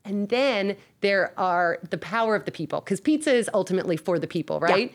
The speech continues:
Speaker 2: yeah.
Speaker 1: So there, each week there's, I think, about ten people to sit, sit around a table, and they also weigh in on which is their favorite pizza.
Speaker 2: Oh my
Speaker 1: <laughs>
Speaker 2: gosh, that just sounds amazing. When, when you need a judge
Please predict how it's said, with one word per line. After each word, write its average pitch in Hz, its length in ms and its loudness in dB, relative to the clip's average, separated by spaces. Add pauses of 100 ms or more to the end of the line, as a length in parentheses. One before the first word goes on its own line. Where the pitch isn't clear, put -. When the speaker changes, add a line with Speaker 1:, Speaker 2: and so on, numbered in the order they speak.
Speaker 2:
yeah. 262 140 -4
Speaker 1:
So 208 320 2
there, 185 400 0
each - 240 -4
week 247 320 -2
there's, 175 340 0 (400)
I 175 100 -6
think, 170 180 -6
about 156 300 -4
ten 262 280 0
people 226 240 -2
to 202 60 -4
sit, 190 340 -2
sit 247 200 -2
around 196 220 2
a 180 60 -2
table, 180 420 0
and 165 280 -6
they 170 220 2
also 180 460 0
weigh 165 380 -2
in 151 160 -2
on 156 220 -4
which 156 200 -4
is 147 120 -6
their 143 160 -2
favorite 147 340 -6
pizza. - 540 -8
Speaker 2:
Oh 220 600 2
my 196 380 -2 (100)
Speaker 1:
<laughs> - 140 0
Speaker 2:
gosh, 254 640 0
that 226 320 -8
just 277 340 -8
sounds 208 360 -4
amazing. 190 580 -4
When, 196 140 -2 (100)
when 247 160 -2
you 277 140 -2
need 262 160 0
a 240 100 2
judge 160 600 0